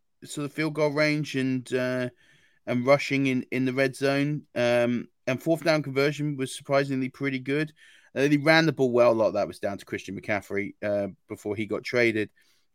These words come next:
Um, but actually, you know, they were very slow offense, twenty-third in,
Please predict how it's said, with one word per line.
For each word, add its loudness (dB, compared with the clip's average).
Um, 0
but 2
actually, 2
you 0
know, 4
they 2
were -2
very 2
slow 6
offense, -2
twenty-third 0
in, -4